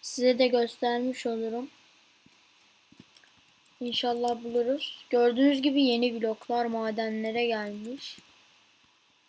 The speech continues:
Çok güzel ya. Görünmüyor. Ben burada bulacağımızı düşünüyorum.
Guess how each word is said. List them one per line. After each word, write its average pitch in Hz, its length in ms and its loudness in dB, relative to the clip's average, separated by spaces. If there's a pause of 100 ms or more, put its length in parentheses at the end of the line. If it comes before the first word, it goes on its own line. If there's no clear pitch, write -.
Çok - 280 -10
güzel 220 360 -6
ya. 214 160 -10 (1500)
Görünmüyor. 233 760 4 (4000)
Ben 285 240 4
burada 262 280 6
bulacağımızı 262 680 2
düşünüyorum. 226 720 -4